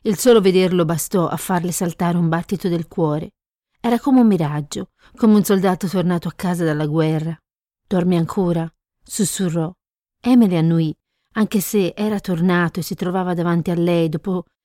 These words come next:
sei settimane di assenza, Emily non riusciva ancora a crederci, non riusciva ancora a rilassarsi del tutto. Era come se si aspettasse di vivere il momento in cui lui le avrebbe detto che ne sarebbe andato di nuovo,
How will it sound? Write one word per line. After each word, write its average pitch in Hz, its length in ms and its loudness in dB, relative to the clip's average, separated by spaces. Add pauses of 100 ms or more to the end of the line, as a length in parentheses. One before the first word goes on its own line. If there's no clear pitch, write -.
sei 254 300 0
settimane 160 680 0
di 165 100 -8
assenza, 165 760 -4
Emily 202 340 2
non 196 100 2
riusciva 190 340 -2
ancora 220 320 0
a 214 60 -4
crederci, 160 640 -4 (400)
non 226 120 4
riusciva 226 320 2
ancora 220 300 0
a - 20 0
rilassarsi 180 720 -2
del 170 220 -4
tutto. - 460 -12 (360)
Era 208 220 2
come 208 180 4
se 175 140 -4
si - 100 -6
aspettasse 180 640 -2
di 165 80 -4
vivere 175 300 2
il 165 80 2
momento 175 580 0
in 165 140 -2
cui 190 220 0
lui 185 300 2
le 160 80 2
avrebbe 165 300 0
detto 170 440 -2
che 196 100 -2
ne 175 100 2
sarebbe 175 380 -2
andato 175 280 -2
di 180 140 2
nuovo, 170 480 0